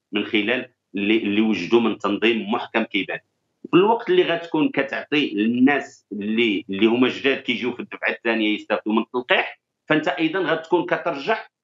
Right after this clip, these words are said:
لدوك الناس اللي خداو التلقيح باش تعطيهم الجرعه الثانيه. مزيان،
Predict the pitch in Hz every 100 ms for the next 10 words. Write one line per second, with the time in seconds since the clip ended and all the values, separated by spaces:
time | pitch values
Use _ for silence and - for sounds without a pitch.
0 | - 117 160 - 165 202 180 160 156 151
1 | 127 117 208 262 - - 131 - 117 -
2 | - _ _ _ 131 135 - - 147 170
3 | 135 113 135 113 135 120 101 85 _ _
4 | _ _ 156 151 160 -